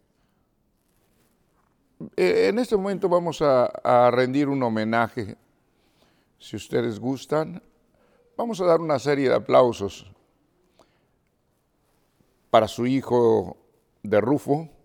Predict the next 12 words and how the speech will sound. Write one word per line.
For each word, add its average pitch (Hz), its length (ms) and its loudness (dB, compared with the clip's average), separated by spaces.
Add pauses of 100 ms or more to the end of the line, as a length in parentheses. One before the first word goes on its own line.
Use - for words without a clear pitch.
(460)
y 110 100 -4
de 104 120 0
la 101 100 0
hermana 107 280 -2
María, 120 420 -2 (380)
y 135 80 -2
sobre 113 320 -2
todo 127 220 -2
ustedes 117 440 -2
que 110 100 -6
han 110 120 -2
enseñado 104 640 -4